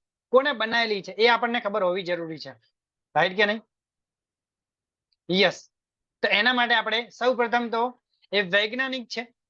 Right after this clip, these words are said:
એ વૈજ્ઞાનિક કોણ છે એના વિશે હું તમને વાતચીત કરું છું, ધ્યાનથી સમજજો. એ વૈજ્ઞાનિક વિશે આપણે જાણવું જરૂરી છે અને આપણને બી ખબર હોવી જરૂરી છે. નામ છે એમનું ડોક્ટર મોહન બેલગામવર સાહેબ. ડોક્ટર મોહન બેલગામવર સાહેબ, રાઈટ?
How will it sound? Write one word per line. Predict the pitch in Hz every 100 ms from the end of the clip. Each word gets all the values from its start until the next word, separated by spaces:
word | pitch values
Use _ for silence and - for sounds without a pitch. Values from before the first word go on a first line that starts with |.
| _ _ _ -
એ | 180
વૈજ્ઞાનિક | 190 196 233 240 226
કોણ | 226 214
છે | 233 185
એના | 196 202
વિશે | 214 214
હું | 202
તમને | 208 202
વાતચીત | 190 190 190
કરું | 196 214 214
છું, | 262 _ _ _ _ _
ધ્યાનથી | 175 180 196 214
સમજજો. | 214 208 180 233 - _ _ _ _
એ | 175
વૈજ્ઞાનિક | 190 196 233 240 214
વિશે | 220 220
આપણે | 208 202
જાણવું | 185 196 220 185
જરૂરી | 196 214 220
છે | 247 247 _ _ _ _ _ _ -
અને | 190
આપણને | 190 233 262
બી | 269 233
ખબર | 247 208
હોવી | 196 202
જરૂરી | 185 170 156 139
છે. | - _ 170
નામ | 196 247 254
છે | 262
એમનું | 247 269 262 _ -
ડોક્ટર | 196 220 269 254
મોહન | 226 233 208
બેલગામવર | 214 208 208 190 170
સાહેબ. | 143 120 _ _ _ _ _ _
ડોક્ટર | 175 220 220 262 233
મોહન | 240 220
બેલગામવર | 214 214 208 185 160
સાહેબ, | 143 123 _ _ _ _ _ _ _ _ _ _ _ _ -
રાઈટ? | 180 254